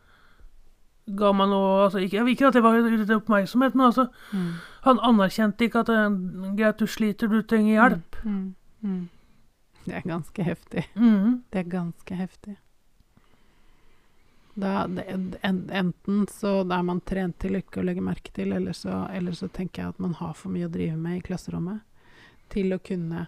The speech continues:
Speaker 2: ikke sant?
Speaker 1: Mm.
Speaker 2: Ta og forholde
Speaker 1: Og det er
Speaker 2: seg
Speaker 1: ikke,
Speaker 2: til det.
Speaker 1: lærere trenger ikke bare å lære faget de skal lære bort.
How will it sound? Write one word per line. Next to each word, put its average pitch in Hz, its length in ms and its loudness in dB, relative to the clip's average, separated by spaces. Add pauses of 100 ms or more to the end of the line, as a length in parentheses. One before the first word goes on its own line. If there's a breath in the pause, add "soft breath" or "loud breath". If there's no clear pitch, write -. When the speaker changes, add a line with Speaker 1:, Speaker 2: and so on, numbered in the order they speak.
Speaker 2:
ikke - 100 -20
sant? 220 320 -8 (220)
Speaker 1:
Mm. 208 400 2 (160)
Speaker 2:
Ta 170 320 -6 (160)
og 196 100 -10
forholde 185 360 -4
Speaker 1:
Og 226 40 6
det 226 80 8
er 226 60 6
Speaker 2:
seg 180 80 -2
Speaker 1:
ikke, 254 100 4
Speaker 2:
til 220 160 6
det. 240 140 4
Speaker 1:
lærere 220 320 6
trenger 202 320 0
ikke 226 160 0
bare 202 240 6
å 208 80 4
lære 202 200 6
faget 185 560 -2
de 208 120 2
skal 208 240 2
lære 180 240 4
bort. 240 320 -2